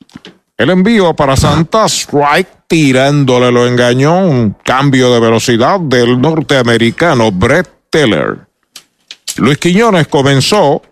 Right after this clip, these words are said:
Miguel Martínez en el tercero, Héctor Hernández en el quinto, Willy Ríos en el séptimo y Brett Teller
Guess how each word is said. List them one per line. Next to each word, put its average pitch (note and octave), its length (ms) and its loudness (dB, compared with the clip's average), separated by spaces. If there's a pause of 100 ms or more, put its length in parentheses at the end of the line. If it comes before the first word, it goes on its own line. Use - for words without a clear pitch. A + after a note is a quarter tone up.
(120)
Miguel B2 300 0
Martínez C#3 600 0
en B2+ 120 0
el B2 200 0
tercero, F3 760 0
Héctor C#3 560 -2
Hernández C3 560 0
en B2 120 0
el A2+ 240 0
quinto, F3+ 480 0
Willy B2+ 400 2
Ríos C3+ 420 0
en A#2 140 0
el G#2+ 180 0
séptimo E3+ 640 -2
y C3 80 2
Brett C3 360 -2
Teller C3 480 0